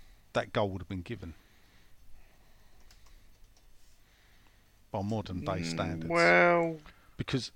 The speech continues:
Speaker 1: he does not touch the ball. Yeah, he's on the floor.
Speaker 2: No, but the, the, then again, he's in the way of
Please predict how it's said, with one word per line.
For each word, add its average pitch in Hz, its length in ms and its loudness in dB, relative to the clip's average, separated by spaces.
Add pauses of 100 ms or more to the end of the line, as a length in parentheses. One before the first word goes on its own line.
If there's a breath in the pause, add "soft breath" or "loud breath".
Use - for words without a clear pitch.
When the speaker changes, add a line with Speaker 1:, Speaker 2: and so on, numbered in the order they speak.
Speaker 1:
he 127 160 0
does 120 260 -2
not 131 140 -6
touch - 320 -6
the 110 60 -4
ball. 98 240 -8 (1300 soft breath)
Yeah, 110 200 -6 (100)
he's 120 160 -4
on 110 140 -2
the 98 60 -6
floor. - 220 -2
Speaker 2:
No, 143 300 10
but 151 300 2
the, 165 240 4
the, 156 240 0
then 160 320 4 (300 loud breath)
again, 143 680 6 (600)
he's 143 240 4
in 151 240 4
the 143 100 0
way 139 320 10
of 127 240 4